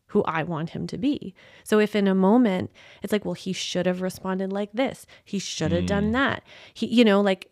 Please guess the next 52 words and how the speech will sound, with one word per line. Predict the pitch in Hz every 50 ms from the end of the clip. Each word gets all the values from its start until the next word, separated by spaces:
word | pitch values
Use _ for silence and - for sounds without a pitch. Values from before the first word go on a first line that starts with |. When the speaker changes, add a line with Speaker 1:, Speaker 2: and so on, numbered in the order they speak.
| - -
Speaker 1:
um, | 190 190 185 180 180 175 185 - - - - - - _ _ _ _ _ -
um, | 208 196 190 185 180 180 185
like, | 196 185 -
"I | - 247 254
can't | 247 - 247 247 240 214
believe | 208 202 214 240 233 226 202 -
he | - 220 208 208
da, | 185 196 202 202
da, | - - 190
da, | 202 - -
da, | - 196 - 214 196 -
da," | -
you | - 196 196
know? | 190 175 175 214 240 - _ _ _ _ _ _ - -
And | 233 240 240
the | 240
thing | 233 - 254 285 302
is, | 320 320 311 285 269
is, | 247 220
like, | 220 208 202 196 196 - - _ _ _ _ _ -
in | 233 226 220
our | 220 220
immature | - 220 226 240 233 - 240 220
place, | - - - 233 226 202 - -
like, | 190 190 185 - _ _ _ _ _ _ _ _ _ _ _ _ _ _ -
the | 208 226 220
day | 196 208 190 233
can | 233 - 302 269
be | 226 180
full | - - - - 160 160 233 330
of | 381 370 - -
those, | - - - - - - 208 - - - - - _ -
like, | 208 -
full | - - - - - - - 254 269 262 240 214 190 -
of | 175 175 -
those | - - - - - - - 135 107
Speaker 2:
Mm-hmm. | 95 90 190
Speaker 1:
moments, | 202 226 214 180 - - - - - - -
you | 185 170
know? | 170 175 202 202
And | 202 190
I've | 180 220 262 247
been | 262 262 254
in | 240 220
a | 202
relationship | 190 185 180 190 - - 185 185 185 180 180 -
where | 180 175 175
it's | 165 180 180 - - -
full | - - - 311 415 415 330
of | 214 175
those | 170 165 165 -
moments, | - 95 92 - - - - _ - - -